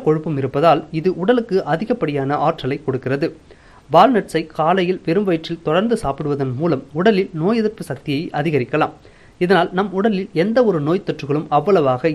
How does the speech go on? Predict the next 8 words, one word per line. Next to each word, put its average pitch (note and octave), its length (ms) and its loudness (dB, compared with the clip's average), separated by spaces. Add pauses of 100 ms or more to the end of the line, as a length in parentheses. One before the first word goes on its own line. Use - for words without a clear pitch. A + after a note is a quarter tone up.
எளிதில் E3 360 -2
தாக்கிவிட D#3 380 -2 (100)
முடியாது. C3 400 0 (220)
சிலர் G#3+ 240 4 (100)
இரவில் A#3 280 2 (100)
தூக்கமின்மை G#3 540 0
பிரச்சனையால் D3+ 480 0 (120)
அதிகம் E3+ 320 0